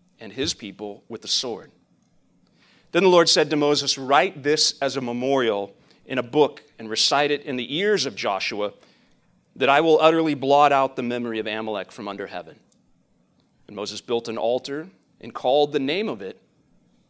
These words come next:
"The Lord is my banner," saying, "A hand upon the throne of the Lord. The Lord will have war with Amalek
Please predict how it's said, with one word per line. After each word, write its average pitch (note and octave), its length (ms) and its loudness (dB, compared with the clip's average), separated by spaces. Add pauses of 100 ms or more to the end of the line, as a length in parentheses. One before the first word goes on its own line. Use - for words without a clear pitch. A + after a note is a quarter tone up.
(200)
"The A2+ 100 -10
Lord A2+ 560 -4 (260)
is A#2 160 -8
my G#2+ 140 -8
banner," A2 480 -10 (720)
saying, F#2+ 400 -8 (580)
"A - 60 -14
hand A2 640 -4
upon C3+ 320 -4
the C3 80 0
throne D#3 380 0
of C#3+ 100 -4
the D3+ 80 2
Lord. C3 340 -4 (640)
The B2 80 -4
Lord D#3 380 6
will D3+ 140 4
have C#3 180 2
war D#3 400 6
with C3+ 160 -2
Amalek C3+ 500 0